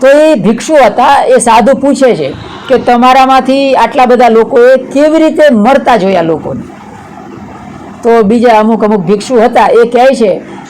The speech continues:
એક ભિક્ષુ કહે છે કે અમે તો એક ભિક્ષુને જોયા છે કે એ પથારીમાં સૂતા સૂતા એમને પોતાનું શરીર છોડી દીધું. શરીર છોડી દીધું એટલે એને મૃત્યુ ના કહેવાય, એને શું કહેવાય? નિર્વાણ કહેવાય, પરિનિર્વાણ કહેવાય.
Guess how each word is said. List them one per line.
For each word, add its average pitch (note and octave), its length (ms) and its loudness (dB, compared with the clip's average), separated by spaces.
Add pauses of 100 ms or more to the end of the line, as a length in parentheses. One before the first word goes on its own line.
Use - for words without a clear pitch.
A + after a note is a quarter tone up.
(640)
એક B3+ 480 0
ભિક્ષુ A#3+ 380 -2
કહે C4+ 240 2
છે C4 160 2
કે B3 160 0
અમે A#3+ 220 0
તો A#3 160 2
એક A3+ 240 2
ભિક્ષુને G#3 480 -2
જોયા A#3 300 2
છે F#3+ 220 -2
કે F#3+ 220 -4
એ - 20 -2
પથારીમાં G#3 760 -2 (260)
સૂતા A#3+ 260 0
સૂતા A#3 400 0
એમને G#3+ 240 0
પોતાનું G#3 460 -2
શરીર A3+ 280 0
છોડી D4 300 0
દીધું. A#3 260 0 (1400)
શરીર B3 260 2
છોડી C4 300 2
દીધું C#4+ 220 2
એટલે C#4+ 220 2 (480)
એને C#4+ 140 2
મૃત્યુ D#4 460 2
ના A#3 200 2
કહેવાય, C#3 320 -6
એને A3+ 160 0
શું B3 180 -4
કહેવાય? B3 240 2
નિર્વાણ G#3 500 0
કહેવાય, B2+ 320 -10 (380)
પરિનિર્વાણ G3+ 540 0
કહેવાય. C#3 300 -12